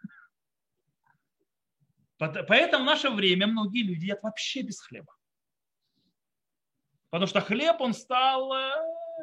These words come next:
кстати, по этой причине, если Рав Йоэль бен Нун говорит, что, может быть, Беркат Амазон в наше время нужно говорить не на, не, не после хлеба, а после любой еды.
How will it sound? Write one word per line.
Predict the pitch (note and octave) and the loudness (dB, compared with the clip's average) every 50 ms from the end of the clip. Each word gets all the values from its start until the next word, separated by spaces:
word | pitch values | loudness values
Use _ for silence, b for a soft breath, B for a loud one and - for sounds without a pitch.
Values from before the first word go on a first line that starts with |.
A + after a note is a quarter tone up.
| D#4 C4+ G#3 | -14 -14 -18
кстати, | - - A3 G#3+ - G#3 | -6 -4 -4 -2 -2 -4
по | G3 - G#3 | -4 -2 -2
этой | G#3+ G#3 A3+ A3 | -2 -2 -4 -4
причине, | - G3+ F3+ - A#3+ A#3 | -4 -8 -8 -6 -4 -4
если | G#3+ - F#3 G3 | -4 2 2 2
Рав | F#3+ F#3 | 2 2
Йоэль | F#3+ G3 F#3 | 0 -2 -2
бен | D#3 C#3 E3+ F3+ G3+ | -2 -2 -2 -2 -2
Нун | B3 C#4 B3+ G3+ | -2 -4 -6 -6
говорит, | E3 F3 F3 E3 E3 F3 F#3+ G#3+ A3 G#3 | -6 -6 -8 -6 -6 -6 -4 -6 -6 -8
что, | - - - F3 | -10 -12 -10 -6
может | F3+ F#3+ G3 E3+ F3 | -4 -4 -4 -6 -6
быть, | E3+ G3 F#3 | -6 -6 -4
Беркат | F3 F#3 F#3 - F#3+ F#3+ F#3 | -6 -6 -2 -2 -4 -4 -2
Амазон | E3+ D#3+ D#3+ F#3 F3+ | -6 -6 -4 -4 -2
в | G#3 | -2
наше | G#3+ F#3+ - F3+ | -4 -4 -4 -6
время | F3 F#3+ F#3+ F#3 | -8 -6 -6 -6
нужно | F3 E3 D#3+ D#3 | -8 -8 -10 -8
говорить | C#3+ D3+ D3 D3 D#3+ F3+ G#3+ G3+ - _ _ _ _ _ _ _ _ _ _ _ | -8 -6 -6 -4 -4 -4 -4 -6 -8 _ _ _ _ _ _ _ _ _ _ _
не | D3 D3 D#3+ F3 G3 G3+ | -4 -2 2 4 4 4
на, | F#3+ F#3 F3+ F3 D#3+ C#3 - - | 6 6 4 4 4 2 -6 -8
не, | F3 E3+ F3 F3 D#3 C3 D#3+ F3 E3+ D#3 | -4 -2 -2 -2 -4 -8 -12 -12 -8 -2
не | F3 F#3 | -2 -2
после | F3 - B3 B3 B3 A#3+ G#3 | -2 0 -4 -4 -4 -6 -4
хлеба, | A3 G#3 F3+ F3 | -2 0 0 0
а | |
после | F3 F3 - - F3 | -2 -4 -8 -6 -6
любой | D#3 C#3+ F3 F3 F3 | -4 -2 -2 -2 -2
еды. | E3 D3+ - | -4 -6 -10